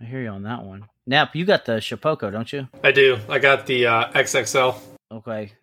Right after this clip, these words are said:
Speaker 1: So he's working with that. I've got a hybrid, like, T, or what is it, T B D,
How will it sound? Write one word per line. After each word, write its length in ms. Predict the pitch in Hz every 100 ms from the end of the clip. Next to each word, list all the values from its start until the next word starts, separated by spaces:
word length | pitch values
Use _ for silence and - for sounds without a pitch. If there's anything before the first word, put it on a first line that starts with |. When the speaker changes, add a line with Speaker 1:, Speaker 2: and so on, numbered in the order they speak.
| _ _
Speaker 1:
So 240 | 143 139
he's 420 | 127 147 170 208
working 300 | 214 208 185
with 160 | 147 -
that. 300 | 160 165 160
I've 160 | 170 170
got 180 | 196 143
a 240 | 117 107
hybrid, 680 | - 160 156 151 147 139 - _ _ _ _ _
like, 220 | 120 117 - -
T, 240 | - 180
or 360 | 170 165 143 127
what 120 | 120
is 80 | 110
it, 200 | 113 104
T 180 | - 170
B 160 | 147 143
D, 440 | 147 151 151